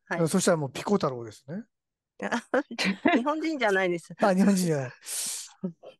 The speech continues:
Speaker 2: えーっと、うん、わかった。えー、なんだろう。うん、なん、有名な人だね。あの、誰だっけ？
Speaker 1: 有名な人です。お金持ちです。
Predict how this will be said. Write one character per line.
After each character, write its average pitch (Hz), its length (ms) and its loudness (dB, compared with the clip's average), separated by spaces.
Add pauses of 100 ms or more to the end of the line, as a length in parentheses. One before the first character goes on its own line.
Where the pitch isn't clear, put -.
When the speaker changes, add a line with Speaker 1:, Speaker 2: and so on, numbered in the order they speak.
Speaker 2:
え 165 680 2
ー - 20 -2
っ - 100 -18
と、 156 400 -4 (460)
う 180 80 -2
ん、 156 260 -2
わ 160 140 4
か - 40 -20
っ - 40 -20
た。 139 80 -4 (440)
え - 20 -6
ー、 - 40 -6
な 139 100 -6
ん - 20 -12
だ 131 100 -8
ろ 127 160 -14 (120)
う。 143 60 -8
う - 20 -4
ん、 131 540 -8 (720)
な 175 140 2
ん、 202 140 -2 (680)
有 190 180 2
名 190 100 2
な 185 60 2
人 123 220 -4
だ 120 140 -16
ね。 - 0 -
あ 127 160 -12
の、 131 280 -16 (120)
誰 135 140 -4
だ - 20 -6
っ - 20 -4
け？ 226 60 4
Speaker 1:
有 240 60 6
名 233 120 4
な 226 100 2
人 226 160 -8
で 190 100 -8
す。 - 140 -20 (920)
お 208 80 -14
金 220 260 -2
持 220 160 -2
ち - 140 -14
で 175 100 -8
す。 - 200 -20